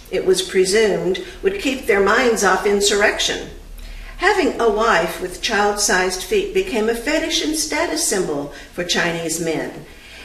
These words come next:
It meant they were wealthy enough to have women in their households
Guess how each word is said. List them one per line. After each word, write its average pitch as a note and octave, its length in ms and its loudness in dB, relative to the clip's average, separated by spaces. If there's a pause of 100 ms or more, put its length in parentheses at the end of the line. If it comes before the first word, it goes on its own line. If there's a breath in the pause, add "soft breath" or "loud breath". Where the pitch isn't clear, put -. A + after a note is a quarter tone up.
(140 loud breath)
It E3+ 180 2
meant F#3 280 2
they F#3+ 120 2
were F3 140 0
wealthy F3 420 0
enough D#3+ 380 -4
to G#3+ 80 -4
have G#3+ 260 -2
women A3+ 300 2
in G3 160 4
their F3+ 200 2
households F#3 880 -2